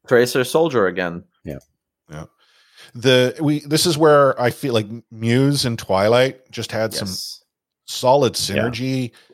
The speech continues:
Speaker 2: This, this
Speaker 3: Um,
Speaker 2: is
Speaker 3: Muse was
Speaker 2: what I
Speaker 3: just
Speaker 2: had in mind when I was especially talking about that aggression, right?
Speaker 3: Yeah.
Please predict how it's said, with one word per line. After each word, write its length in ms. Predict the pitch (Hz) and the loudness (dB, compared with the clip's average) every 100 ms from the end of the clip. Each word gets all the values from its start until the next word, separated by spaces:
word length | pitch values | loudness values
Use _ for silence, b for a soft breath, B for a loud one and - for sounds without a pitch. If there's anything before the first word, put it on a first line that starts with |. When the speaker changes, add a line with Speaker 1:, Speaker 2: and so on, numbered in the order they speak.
| b | b
Speaker 2:
This, 140 | 120 120 | 2 2
this 280 | 120 127 | 2 2
Speaker 3:
Um, 40 | 156 | 2
Speaker 2:
is 180 | 135 120 117 | 2 -2 -6
Speaker 3:
Muse 320 | 110 123 139 | -2 -2 -2
was 60 | 113 | 0
Speaker 2:
what 80 | 98 | 2
I 80 | 87 | 2
Speaker 3:
just 80 | |
Speaker 2:
had 80 | 87 | 2
in 80 | 80 | 0
mind 240 | 78 69 71 | -2 -2 -4
when 120 | 71 | -4
I 100 | 71 | -4
was 340 | 69 71 - - _ _ - | -6 -8 -10 -12 _ _ -16
especially 400 | - - - 71 | -2 -2 0 -6
talking 280 | 71 67 - | -6 -6 -6
about 140 | 64 | -6
that 120 | 65 | -4
aggression, 520 | 60 - 60 - - - | -6 -6 -6 -6 -12 -16
right? 260 | 127 - - _ _ _ _ _ _ _ _ _ | -14 -16 -16 _ _ _ _ _ _ _ _ _
Speaker 3:
Yeah. 160 | 73 | -18